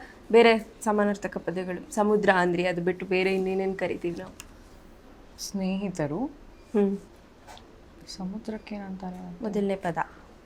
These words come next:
Speaker 1: ಕರೆಕ್ಟು. ಸಮುದ್ರಕ್ಕೆ?
Speaker 2: ಹ್ಮ್.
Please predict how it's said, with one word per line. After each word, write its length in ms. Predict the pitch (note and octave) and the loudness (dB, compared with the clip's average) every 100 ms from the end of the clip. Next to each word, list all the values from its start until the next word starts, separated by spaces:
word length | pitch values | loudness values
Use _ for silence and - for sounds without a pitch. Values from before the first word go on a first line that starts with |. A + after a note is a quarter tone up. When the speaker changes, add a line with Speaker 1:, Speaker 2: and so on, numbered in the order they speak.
| - | -6
Speaker 1:
ಕರೆಕ್ಟು. 580 | F#3+ F3 F3 B3+ E4+ - - - - | -4 -4 -6 -6 -6 -10 -20 -20 -8
ಸಮುದ್ರಕ್ಕೆ? 560 | A#3+ A3+ G#3 G#3+ G#3 - | -4 -2 -2 -4 -6 -10
Speaker 2:
ಹ್ಮ್. 2250 | - - - - - - - - - - - - - - - G3 F3+ F#3 F3 F3 F3+ | -10 -14 -20 -20 -20 -20 -20 -20 -20 -20 -20 -20 -20 -20 -20 -18 -14 -12 -10 -12 -12